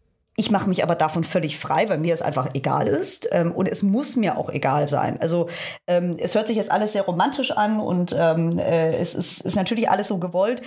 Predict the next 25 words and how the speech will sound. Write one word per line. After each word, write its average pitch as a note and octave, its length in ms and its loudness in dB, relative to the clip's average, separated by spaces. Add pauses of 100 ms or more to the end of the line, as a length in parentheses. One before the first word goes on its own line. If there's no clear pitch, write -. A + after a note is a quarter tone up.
(160)
Wir F#3 100 -2
dürfen A3 180 0
aber F3+ 160 2
eins A3+ 220 0
nicht G#3 120 -2
vergessen, F#3 520 0 (240)
wir F#3+ 200 -2
könnten B3 480 -2
unser G#3+ 400 2
Leben G#3 460 0
finanziell F#3+ 440 2
nicht F#3 260 -2
leben, G3 200 2
wenn F3 100 2
ich - 140 -6
zu F3+ 80 -2
Hause F3 220 2
sitzen F3+ 260 -2
würde F3+ 160 2
und F3+ 60 0
mich F3+ 80 0
ums F#3 140 -2
Kind D#4 140 0
kümmern C3+ 260 0
würde. - 300 -6